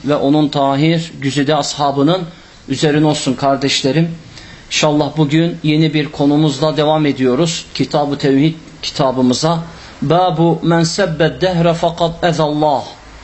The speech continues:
Babu men sebbed dehre fakat ezallah. Zamana söven Allah'a eziyet etmiştir. Zamana söven Allah'a eziyet etmiştir başlığından devam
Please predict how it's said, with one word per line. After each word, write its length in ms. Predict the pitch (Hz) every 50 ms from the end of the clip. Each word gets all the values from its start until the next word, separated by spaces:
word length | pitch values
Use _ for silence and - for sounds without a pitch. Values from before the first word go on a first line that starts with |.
| - -
Babu 440 | 143 139 147 156 165 165 156 151 156
men 180 | 147 147 147 143
sebbed 560 | - - 180 160 160 139 147 139 120 117 131
dehre 300 | 170 170 165 165 175 160
fakat 440 | 165 170 156 160 - 165 160 - -
ezallah. 580 | 170 139 143 156 143 143 147 151 143 123 104 - - - - - - - - - -
Zamana 540 | 127 123 156 151 156 165 160 160 160 185 180
söven 360 | 165 - 165 156 170 185 185 180 165 - - - -
Allah'a 420 | 156 160 156 160 151 175 180 175 -
eziyet 480 | 160 135 131 147 165 185 180 - - -
etmiştir. 800 | 175 160 165 - 170 170 160 - - - 123 101 - - - - - - - - - - - - - - -
Zamana 540 | 127 117 139 143 147 151 151 151 156 175 170
söven 340 | 165 - 156 156 170 180 185 175 170 - -
Allah'a 680 | 156 151 147 147 147 143 135 123 147 175 185 180 180 - - - - - -
eziyet 520 | - 160 135 127 147 165 180 180 - - -
etmiştir 640 | 170 165 - 185 185 180 165 - - 208 143 131 143
başlığından 680 | 165 165 165 - - 160 151 143 139 170 180 202 208 - - - - - - - - - - -
devam 320 | 139 147 151 160 175 185